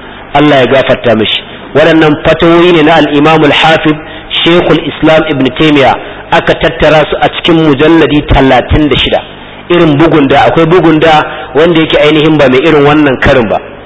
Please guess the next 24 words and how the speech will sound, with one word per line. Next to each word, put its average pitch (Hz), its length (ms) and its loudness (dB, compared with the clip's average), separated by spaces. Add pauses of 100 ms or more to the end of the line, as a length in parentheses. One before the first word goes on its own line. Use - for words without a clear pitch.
(400)
wanda 156 260 0
ake 151 160 0
ce 151 160 -2
mishi 143 220 0
mai, 123 200 2 (1300)
mai, 127 180 0
mai 143 140 0
ake 147 160 0
ce 156 100 -2
mishi? 143 240 0 (360)
Mai, 143 240 0
mai, 139 240 2
mai, 135 260 2
mai 139 180 0
kwankwason 143 500 0
fata, 143 360 0 (680)
mai 123 160 -6
kwankwason 139 440 0
fata, 139 380 0
ko 147 140 0
shine 175 240 0
irin 175 240 2
bugun 151 340 2
da 143 140 2